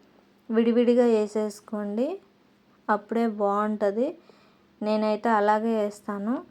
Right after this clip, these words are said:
చూడండి నడుంకి ఒక ఇంచు దాకా కిందికి వేసాను. తర్వాత నేను మామూలుగా మెయిన్ పీస్ మీద పడేలాగా వేసేసాను.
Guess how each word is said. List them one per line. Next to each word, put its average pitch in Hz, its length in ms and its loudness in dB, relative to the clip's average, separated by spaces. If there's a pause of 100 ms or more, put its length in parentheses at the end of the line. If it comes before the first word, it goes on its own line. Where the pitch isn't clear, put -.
(1200)
చూడండి 226 500 -2 (540)
నడుంకి 233 800 2 (220)
ఒక 226 200 -2
ఇంచు 233 320 2
దాకా 240 260 0
కిందికి 226 360 0
వేసాను. 220 460 -2
తర్వాత 220 560 2
నేను 247 340 0 (760)
మామూలుగా 220 440 2
మెయిన్ 220 340 2
పీస్ 233 260 -4
మీద 214 160 0
పడేలాగా 208 520 2
వేసేసాను. 214 600 -4